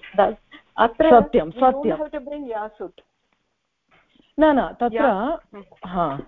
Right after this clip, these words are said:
Speaker 2: विधिलिङ्ग् इत्यस्य कृते एव उक्तवती, किन्तु यत् भवत्-, भवती उक्तवती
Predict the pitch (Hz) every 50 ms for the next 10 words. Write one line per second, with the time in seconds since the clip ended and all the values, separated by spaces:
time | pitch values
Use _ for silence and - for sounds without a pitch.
0 | _ _ _ _ _ _ _ - 208 190 214 226 196 254 294 294 294 302 285 247
1 | 262 208 _ - 262 254 247 - 254 233 - 240 226 - - 233 196 190 185 185
2 | 196 175 - - 180 - - 190 170 156 151 - 262 311 294 - 302 269 - 320
3 | 294 262 262 277 277 285 214 220 240 233 294 - - _ - 214 220 226 240 240
4 | 285 254 233 208 - 254 233 226 220 262 285 330 320